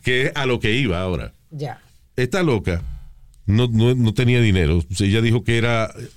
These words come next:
Speaker 1: eh, hija de un petrolero. Le empezaron a dar dinero, le abrían espacio en apart-, en edificios de apartamento que,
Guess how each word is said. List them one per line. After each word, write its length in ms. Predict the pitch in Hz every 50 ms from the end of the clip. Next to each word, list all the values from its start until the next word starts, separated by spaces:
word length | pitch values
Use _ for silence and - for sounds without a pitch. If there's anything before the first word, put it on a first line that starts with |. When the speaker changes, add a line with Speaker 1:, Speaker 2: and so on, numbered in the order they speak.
| - -
Speaker 1:
eh, 280 | 95 - - - - - - - - 147
hija 240 | - 127 117 110 123 110
de 60 | 113
un 80 | 110
petrolero. 560 | 101 - 107 - 113 117 101 92 87 92 101 - - - - - - - - _ _ _ _ _
Le 240 | - 87 92 95 95 98
empezaron 400 | 90 73 95 - 104 98 104 110
a 40 |
dar 160 | 110 113 117 110
dinero, 380 | 120 117 104 101 107 120 127
le 280 | 120 110 107 104 101 98
abrían 480 | 92 92 95 92 104 104 110 117 117
espacio 600 | 113 107 - - 110 107 107 - - 113 110 107
en 220 | 101 98 92 92 92
apart-, 340 | 87 76 92 87 73 - -
en 180 | 90 87 87 87
edificios 500 | 87 87 80 73 98 95 - 113 104 101
de 160 | 101 98 92
apartamento 720 | 85 85 95 95 80 92 87 92 92 98 95 98 101 80
que, 300 | - 90 78 71 69 67